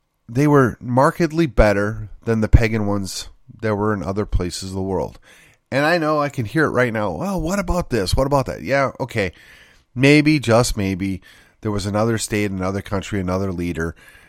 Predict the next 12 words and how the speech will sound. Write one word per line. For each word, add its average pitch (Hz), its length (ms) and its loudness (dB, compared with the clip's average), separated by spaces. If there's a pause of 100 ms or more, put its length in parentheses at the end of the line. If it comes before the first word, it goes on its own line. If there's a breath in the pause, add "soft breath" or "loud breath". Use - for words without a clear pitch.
(120 soft breath)
that 95 440 2 (320 soft breath)
was 98 220 -2
really 117 200 2
good 98 220 -4
for 104 300 -6
a 90 40 -6
time. - 360 -18 (2000)
I, 120 160 4
I'll 123 140 4
give 104 280 0
you 92 140 -4
that. - 360 -16